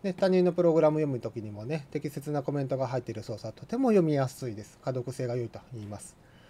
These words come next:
で、コメントが一つもないプログラムはね、えー、ソースを読んで理解しろっていう、大変わがままなプログラムになっちゃうんですね。えー、読みにくいです。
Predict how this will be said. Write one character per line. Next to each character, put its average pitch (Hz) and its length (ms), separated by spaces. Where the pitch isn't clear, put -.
で、 175 80
コ 185 120
メ 185 120
ン 170 40
ト 175 80
が 160 80
一 170 140
つ 190 100
も 180 140
な 139 100
い 120 40
プ 123 100
ロ 123 100
グ 123 80
ラ 123 120
ム 120 100
は 120 100
ね、 143 240
え 110 240
ー、 - 20
ソ 160 140
ー 151 40
ス 156 100
を 151 60
読 151 160
ん 131 40
で 113 80
理 139 120
解 139 180
し - 100
ろ 156 60
っ 147 40
て 127 140
い 117 100
う、 104 120
大 143 200
変 208 260
わ 135 100
が 143 120
ま 185 100
ま 190 80
な 151 160
プ - 120
ロ 147 100
グ 135 80
ラ 151 100
ム 131 100
に 131 60
な 139 80
っ 135 60
ち - 80
ゃ 113 40
う 107 40
ん 101 40
で 104 60
す - 120
ね。 143 180
え 120 60
ー、 120 60
読 117 140
み 127 80
に 127 140
く 127 140
い 104 40
で 95 100
す。 - 140